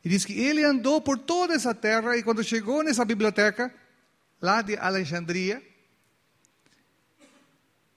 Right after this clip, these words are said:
ele percebeu, Eusé-, Eusébio de Cesareia,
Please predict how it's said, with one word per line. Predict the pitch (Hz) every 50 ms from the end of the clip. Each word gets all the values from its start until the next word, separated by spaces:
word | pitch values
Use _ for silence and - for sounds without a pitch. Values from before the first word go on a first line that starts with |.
| _ _ _ _ _ -
ele | 254 285 294 294
percebeu, | 294 311 320 294 - 269 254 196 254 247 262 247 226 214
Eusé-, | 214 208 165 190 208 208 214 - 208
Eusébio | 180 175 156 180 190 180 185
de | 160
Cesareia, | 147 170 151 160 160 170 202 233 226 180 139 131